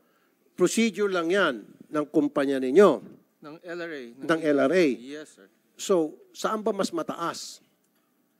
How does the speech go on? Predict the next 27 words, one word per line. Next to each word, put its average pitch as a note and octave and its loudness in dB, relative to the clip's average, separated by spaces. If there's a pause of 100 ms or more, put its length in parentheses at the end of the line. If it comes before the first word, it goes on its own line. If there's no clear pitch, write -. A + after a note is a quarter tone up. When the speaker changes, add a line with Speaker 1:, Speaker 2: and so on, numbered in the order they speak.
(1080)
Speaker 1:
Yung D#3 -2
Supreme F#3 -6
Court F3 -8
decision D#3 -4 (960)
o D#3+ -2 (120)
yung D3+ 0
procedure D#3 -4
nyo D#3 -4
dyan C3+ -6
sa D#3+ -14
L C3 -10
R A#2 -12
A? C3+ -10 (1800)
Speaker 2:
Yes, F#3+ -18
sir. G3 -18
Siyempre, F#3 -18
the, E3 -18
the D#3+ -20
orders F3+ -18
of D#3 -20
the D#3 -20
Supreme E3+ -20
Court D#3 -20
are B2 -20
superior. C#3+ -20 (400)
Speaker 1:
Exactly. C#3+ -2 (400)
Now, E3 0